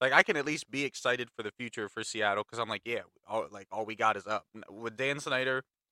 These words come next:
for the football team, like, it could go down even farther. It might go up a little bit. Like, so at least it's something good to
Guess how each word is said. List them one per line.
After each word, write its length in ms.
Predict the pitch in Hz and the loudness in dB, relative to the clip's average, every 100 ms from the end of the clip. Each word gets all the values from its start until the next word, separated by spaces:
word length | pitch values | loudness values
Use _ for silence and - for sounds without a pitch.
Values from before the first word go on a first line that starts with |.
| _ - | _ -14
for 80 | |
the 60 | 107 | -12
football 340 | - 120 113 | -10 -2 -2
team, 300 | 104 110 104 | -2 -8 -10
like, 100 | 98 113 | -8 -6
it 160 | 123 | -8
could 60 | 113 | -2
go 140 | 113 | -2
down 360 | 101 110 113 113 | 4 4 6 2
even 240 | 117 110 101 | -4 -8 -2
farther. 460 | 117 110 107 104 - _ _ | 2 2 2 -2 -6 _ _
It 60 | 104 | -6
might 220 | 117 117 | -4 -2
go 140 | 113 110 | 0 -2
up 140 | 110 | -2
a 20 | |
little 180 | 110 107 | -6 -6
bit. 240 | 101 107 82 | -4 -6 -8
Like, 180 | 92 - | -20 -2
so 180 | 170 | 2
at 60 | 165 | 4
least 160 | 202 147 | 2 0
it's 100 | - | -2
something 220 | 98 101 | -2 -4
good 140 | |
to 60 | 95 | -14